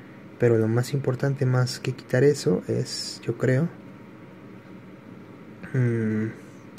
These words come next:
que se vea un poquito el detalle del color que le cambiamos. Todavía esto, hablando de colores, pues todavía nos falta un poco, porque ahora lo que vamos a hacer es pintar estas líneas. Espero que se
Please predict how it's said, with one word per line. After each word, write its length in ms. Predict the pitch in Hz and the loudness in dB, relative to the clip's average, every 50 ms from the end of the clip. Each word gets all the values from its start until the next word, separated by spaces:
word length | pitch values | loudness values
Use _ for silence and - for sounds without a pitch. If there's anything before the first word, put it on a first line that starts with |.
| - - - - - - - - - | -18 -18 -18 -18 -18 -18 -18 -6 -4
que 80 | 127 | -4
se 160 | 120 - - 117 | 0 2 4 6
vea 280 | 117 113 113 110 113 | 6 6 6 6 4
un 180 | 117 120 120 117 | 2 2 0 -2
poquito 500 | - 113 - - 117 - - 120 113 107 120 | -4 -6 -8 -10 -8 -2 0 0 0 2 0
el 140 | 120 117 | 0 2
detalle 540 | 113 113 113 - - 120 120 120 127 180 214 - - - - - - - - - - - - - - - - | 2 2 2 2 2 2 4 4 4 4 2 0 -4 -10 -16 -18 -18 -18 -18 -18 -18 -18 -18 -18 -14 -6 -2
del 200 | - 117 113 - | -2 -2 -2 0
color 320 | - 117 113 113 113 117 | 0 2 4 4 2 2
que 100 | - - | 0 0
le 100 | 120 117 | 0 0
cambiamos. 720 | - - 113 110 110 113 107 104 - - - - - - - | 0 -2 -2 -2 -2 -2 -2 -2 -4 -6 -6 -8 -10 -2 4
Todavía 320 | - 147 156 151 147 139 135 | 6 8 8 10 10 8 8
esto, 500 | 135 - - - 131 123 120 113 113 - - - - | 6 2 0 0 2 2 4 2 0 -2 -4 -8 -2
hablando 460 | - 117 117 120 120 117 120 127 131 | 0 2 4 4 6 6 6 6 6
de 100 | 123 113 | 6 4
colores, 460 | - - 113 110 117 120 135 151 151 | 2 2 2 4 4 4 4 2 0
pues 180 | - - 131 127 | -4 -8 -6 0
todavía 220 | - 131 127 127 | 2 2 4 4
nos 160 | 127 123 123 - | 4 2 2 0
falta 220 | - 117 - - | -2 -2 0 0
un 80 | 117 113 | 0 0
poco, 360 | 113 110 113 - - - - - - - - - - - - - | 0 0 0 0 0 -2 -2 -4 -8 -12 -12 -12 -14 -16 -8 0
porque 300 | - 123 117 - - 123 | 2 4 4 4 4 6
ahora 200 | 120 120 120 123 | 6 8 8 8
lo 140 | 120 120 117 | 6 6 4
que 80 | - | 2
vamos 180 | 123 120 117 127 | 2 0 0 0
a 40 | 120 | -2
hacer 200 | - - 120 120 | 0 4 4 4
es 160 | 117 113 - | 4 4 0
pintar 320 | - - 117 - 120 117 | -2 -2 0 2 2 2
estas 280 | 113 117 - - - 120 | 2 0 -2 -4 -2 0
líneas. 500 | 117 120 117 117 123 135 139 135 - - - - - - | 2 4 4 4 4 2 0 -2 -8 -14 -16 -12 -10 -8
Espero 420 | 123 - - - 113 113 110 - | -8 -6 -4 -2 0 0 -2 -2
que 100 | - - | -6 -8
se 240 | - - - 101 | -6 -4 -4 -4